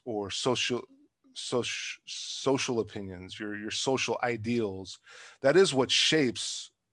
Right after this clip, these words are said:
our society and our civilization is, you know, progressiveness versus, you know,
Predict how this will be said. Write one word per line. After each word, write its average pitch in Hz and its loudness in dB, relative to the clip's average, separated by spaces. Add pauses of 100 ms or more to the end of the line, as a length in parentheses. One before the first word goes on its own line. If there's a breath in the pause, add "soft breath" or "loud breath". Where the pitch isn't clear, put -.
(380)
our 113 4
society 113 2
and 95 -10
our 95 -8
civilization 104 -2
is, 101 -8
you 107 -12
know, 95 -10
progressiveness 117 0
versus, 104 -8 (480 soft breath)
you 98 -10
know, 92 -10